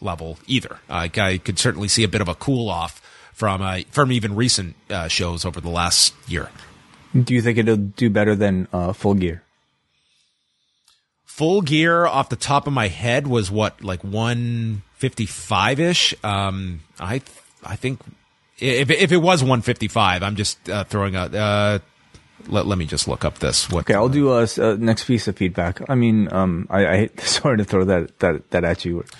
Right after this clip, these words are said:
Speaker 1: Well, it, it, like, let's just
Speaker 2: But
Speaker 1: throw out one fifty-five as a number. I think that that is, um, eh, that, that's certainly beyond what I, I see the, the show doing.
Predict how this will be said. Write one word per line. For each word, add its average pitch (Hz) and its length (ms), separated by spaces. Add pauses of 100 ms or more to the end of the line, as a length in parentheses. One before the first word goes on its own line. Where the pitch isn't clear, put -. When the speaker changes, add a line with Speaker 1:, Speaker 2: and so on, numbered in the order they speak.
Speaker 1:
Well, 220 260
it, 208 280
it, 208 160
like, 214 240
let's 262 200
just 240 140
Speaker 2:
But 196 80
Speaker 1:
throw 170 120
out 147 60
one 180 160
fifty-five 151 560
as 127 100
a 135 60
number. 110 400
I 170 180
think 175 240
that 127 140
that 143 300
is, 127 680
um, 101 520 (920)
eh, 156 140
that, 151 260
that's 139 220
certainly 110 800 (180)
beyond 107 420
what 98 160
I, 95 240
I 95 60
see 87 460
the, 90 260
the 95 100
show 87 440 (120)
doing. 71 300